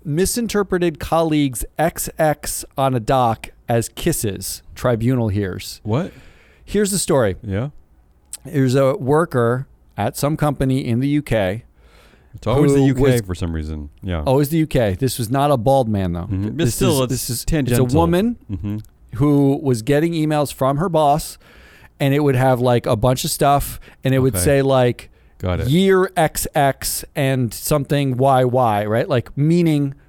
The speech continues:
Speaker 2: Fill it
Speaker 1: fill
Speaker 2: in.
Speaker 1: in the,
Speaker 2: Yeah.
Speaker 1: the number here.
Speaker 2: Mm-hmm.
Speaker 1: She read it and thought those X's were kisses.
Speaker 2: Wait, so is this, is this, is that verbatim? It really is year X X?
Speaker 1: I'm, yeah, I'm not
Speaker 2: And she
Speaker 1: kidding. That's
Speaker 2: so she
Speaker 1: verbatim.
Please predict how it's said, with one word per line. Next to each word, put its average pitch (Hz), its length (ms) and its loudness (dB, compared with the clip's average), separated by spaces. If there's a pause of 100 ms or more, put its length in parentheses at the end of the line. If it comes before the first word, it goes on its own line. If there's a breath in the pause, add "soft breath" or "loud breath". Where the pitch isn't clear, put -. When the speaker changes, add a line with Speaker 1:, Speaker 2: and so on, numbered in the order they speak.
(180 soft breath)
Speaker 2:
Fill 104 280 0
it - 40 4
Speaker 1:
fill 175 220 4
Speaker 2:
in. 165 120 4
Speaker 1:
in 151 300 0
the, 135 280 2
Speaker 2:
Yeah. 85 80 -2
Speaker 1:
the 139 80 2
number 156 360 2
here. 101 320 -2 (300 loud breath)
Speaker 2:
Mm-hmm. 107 220 -8
Speaker 1:
She 165 260 -2
read 175 320 2
it 135 300 0
and 143 180 0
thought 190 320 2
those 160 300 0
X's 190 500 -4
were 151 120 -4
kisses. - 760 -6
Speaker 2:
Wait, 165 160 2
so 160 140 2
is 143 80 2
this, - 320 -2
is 131 160 -4
this, 151 300 -4 (240)
is 117 100 -6
that 135 340 -2
verbatim? 117 540 0
It 117 80 -2
really 117 240 2
is 101 220 0
year 110 300 -2
X 104 240 -6
X? 110 360 -4
Speaker 1:
I'm, 156 280 -2 (260)
yeah, 147 260 4
I'm 131 100 2
not 147 220 0
Speaker 2:
And 120 80 2
she 151 60 4
Speaker 1:
kidding. 127 180 4
That's 123 180 2
Speaker 2:
so 123 100 0
she 147 80 0
Speaker 1:
verbatim. 113 420 2